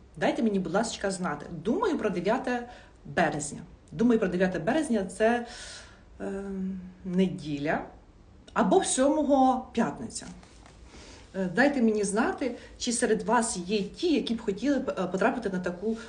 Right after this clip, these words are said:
зустріч. На ранкову, е, попиваючи чайок, попиваючи каву, е, щось смачненьке поїдаючи і спілкуючись на таку глибоку тему. І я відразу вам дам якісь конкретні, м,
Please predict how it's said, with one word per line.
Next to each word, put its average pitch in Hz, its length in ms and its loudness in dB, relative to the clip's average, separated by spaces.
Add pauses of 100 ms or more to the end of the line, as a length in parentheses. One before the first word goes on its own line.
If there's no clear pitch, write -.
(100)
зустріч. 170 540 -6
На 330 120 0
ранкову, 311 680 2 (300)
е, 196 120 2
попиваючи 233 800 4 (300)
чайок, 277 520 4
попиваючи 214 600 4
каву, 269 580 2 (300)
е, 170 120 -4
щось 240 380 2
смачненьке 208 480 2
поїдаючи 208 920 0
і 302 80 0
спілкуючись 240 760 0
на 190 60 -2
таку 190 220 -2
глибоку 190 460 0
тему. 143 380 -2 (260)
І 196 80 0
я 214 100 6
відразу 240 480 4
вам 220 340 2
дам 226 340 2
якісь 196 300 -2
конкретні, 202 640 0
м, 185 140 0